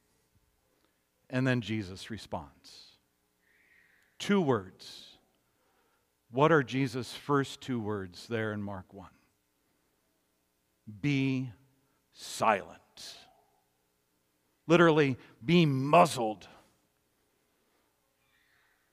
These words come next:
And in a rough sort of way, "Shut up." I'm picturing Peter and Andrew and James and John. They had just been called into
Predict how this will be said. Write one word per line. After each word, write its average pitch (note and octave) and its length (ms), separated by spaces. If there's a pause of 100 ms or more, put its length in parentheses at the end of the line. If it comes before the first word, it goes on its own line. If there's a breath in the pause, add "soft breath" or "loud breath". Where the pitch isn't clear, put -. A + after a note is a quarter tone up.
(340)
And G2+ 120
in A2+ 100
a A#2 40
rough A#2+ 200
sort A#2+ 240
of G#2+ 80
way, G2 320 (200)
"Shut - 540
up." - 380 (1500 soft breath)
I'm F#3 140
picturing C3+ 600 (360 soft breath)
Peter F3 280
and B2+ 120
Andrew B2 400
and G2+ 120
James B2 360
and G2+ 120
John. A2 440
They A#2+ 100
had G#2+ 160
just A2+ 240
been G#2 140
called B2 400
into G#2+ 260